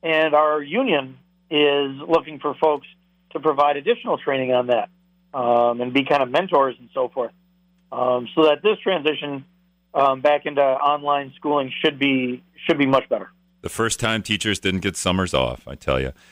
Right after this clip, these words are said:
Speaker 2: <laughs> We're speaking with Teachers Union President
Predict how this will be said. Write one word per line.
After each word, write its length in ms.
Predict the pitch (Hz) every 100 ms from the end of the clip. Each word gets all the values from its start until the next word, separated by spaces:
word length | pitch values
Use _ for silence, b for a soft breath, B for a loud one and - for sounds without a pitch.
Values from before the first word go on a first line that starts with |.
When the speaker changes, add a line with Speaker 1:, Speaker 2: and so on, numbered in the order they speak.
| b
Speaker 2:
<laughs> 880 | - - 127 - - 262 277 254 _
We're 80 | -
speaking 340 | 143 - 170 165
with 120 | 147
Teachers 320 | 165 151 143
Union 220 | 151 139
President 520 | 120 139 131 131 127